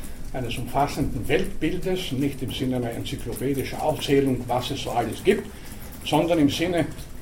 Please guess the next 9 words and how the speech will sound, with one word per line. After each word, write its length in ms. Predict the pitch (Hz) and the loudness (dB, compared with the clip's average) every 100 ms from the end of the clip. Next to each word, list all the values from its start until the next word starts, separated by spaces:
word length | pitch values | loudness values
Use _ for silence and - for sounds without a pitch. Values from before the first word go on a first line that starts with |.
| - | -2
des 180 | 151 135 | 0 2
Erkennens 500 | 151 135 156 165 143 | 2 2 2 4 2
von 260 | - 143 131 - - - - | 4 4 2 -2 -12 -10 -2
komplexen 580 | 143 127 147 151 156 | 0 2 2 0 -4
Zusammenhängen. 920 | - 107 135 170 175 165 190 214 226 - - - - - - - - - - - - | -4 2 6 6 8 6 4 2 -2 -6 -10 -12 -14 -12 -12 -12 -12 -14 -14 -10 -2
Und 220 | 156 143 | 2 4
drittens 340 | 175 - 170 | 4 2 0
vor 180 | - 151 | 4 4
allem, 240 | 170 160 | 4 2